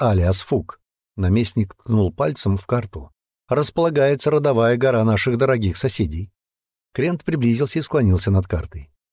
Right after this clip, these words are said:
«Земли Казапасов?» буркнул он. «Клятый Дорчариан?» «Нам доподлинно известно, что в горе найдены россыпи соли».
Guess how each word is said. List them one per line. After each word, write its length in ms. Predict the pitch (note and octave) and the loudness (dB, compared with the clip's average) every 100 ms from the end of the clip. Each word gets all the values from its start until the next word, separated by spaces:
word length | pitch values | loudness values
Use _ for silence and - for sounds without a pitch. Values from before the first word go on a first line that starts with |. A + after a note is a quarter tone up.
| _ | _
«Земли 400 | G2 F2 G2+ F#2 | -4 0 2 2
Казапасов?» 760 | F2+ F#2 G2 F#2+ G2+ - E3+ - | 2 0 0 0 0 0 -4 -4
буркнул 500 | F#2 F#2 D#2+ G2+ A2+ | -4 -4 -2 -2 0
он. 300 | G2 D#2 D2+ _ _ | -2 -4 -6 _ _
«Клятый 420 | A#2+ B2+ A2+ B2+ | -2 -2 0 0
Дорчариан?» 880 | G#2+ A#2+ A2 - C#3 D#3+ F#3+ F3+ F3+ - _ _ _ _ _ _ _ | 2 0 0 0 0 2 0 -2 -6 -14 _ _ _ _ _ _ _
«Нам 440 | F#2+ G#2 A#2 A#2+ | 0 2 2 2
доподлинно 880 | A2 G#2 - A#2+ A#2+ A#2 A2+ A2+ B2 | 2 0 0 0 2 2 2 2 -2
известно, 680 | B2 G2 G#2+ A#2+ - D#2 D#2+ - _ _ | -2 0 0 0 -2 -8 -10 -18 _ _
что 260 | - - E3 | -14 -4 -2
в 60 | |
горе 240 | D3+ E3 D#3+ | 0 0 2
найдены 460 | D3 C#3 C3 C#3 | 2 2 2 2
россыпи 400 | B2 A#2+ - - | 2 0 -2 -4
соли». 420 | C#3 C#3+ F#2+ G2+ | -2 0 0 -2